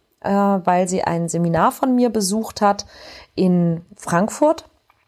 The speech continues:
hat sie ihre Anreise erst am Samstag früh gemacht. Also sie ist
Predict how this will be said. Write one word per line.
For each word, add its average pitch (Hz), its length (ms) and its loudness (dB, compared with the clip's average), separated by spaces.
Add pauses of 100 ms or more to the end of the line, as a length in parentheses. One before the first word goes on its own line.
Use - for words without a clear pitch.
(280)
hat 196 260 -2
sie 208 500 0 (220)
ihre 185 340 0
Anreise 214 960 0 (400)
erst 185 540 0
am 185 320 0 (340)
Samstag 185 760 0
früh 196 480 0 (220)
gemacht. 147 560 -6
Also 160 220 -2
sie 156 240 -4
ist - 380 -2